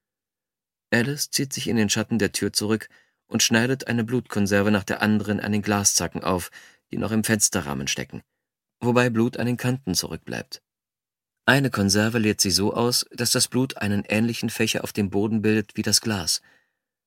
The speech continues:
Die nächsten beiden kippt sie auf die Bordsteinkante, wo das Blut Lachen bildet, auf dem Bürgersteig läuft und im Beton versickert. Die Hupe verstummt.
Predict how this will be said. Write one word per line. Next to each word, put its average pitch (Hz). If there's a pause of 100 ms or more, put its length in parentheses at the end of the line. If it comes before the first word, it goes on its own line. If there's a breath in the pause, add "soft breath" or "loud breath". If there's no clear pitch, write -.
(180)
Die 120
nächsten 135
beiden 101
kippt -
sie -
auf -
die 120
Bordsteinkante, 87 (300 loud breath)
wo -
das 80
Blut 98
Lachen 98
bildet, 98 (280 loud breath)
auf -
dem 98
Bürgersteig 113
läuft 123
und 113
im 110
Beton 110
versickert. - (880)
Die 104
Hupe 98
verstummt. -